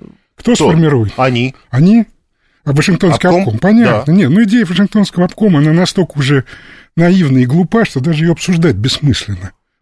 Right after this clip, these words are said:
Speaker 1: Понимаете?
Speaker 2: Вы хотите сказать, что американцы не влияют на эти выборы?
Speaker 1: Нет. Не,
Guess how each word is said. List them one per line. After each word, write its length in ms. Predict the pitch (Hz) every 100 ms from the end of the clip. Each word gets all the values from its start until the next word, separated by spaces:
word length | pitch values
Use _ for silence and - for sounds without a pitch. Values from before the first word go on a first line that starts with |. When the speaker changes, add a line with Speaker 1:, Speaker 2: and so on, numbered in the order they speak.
| -
Speaker 1:
Понимаете? 320 | 117 156 175
Speaker 2:
Вы 40 | -
хотите 360 | 196 180 165
сказать, 320 | - 151 147
что 140 | - 151
американцы 500 | 143 143 160 151 151
не 100 | 147
влияют 400 | 143 156 151 143
на 60 |
эти 220 | 156 143 160
выборы? 440 | 165 135 104 85 -
Speaker 1:
Нет. 280 | 113 117 - - _ -
Не, 180 | 139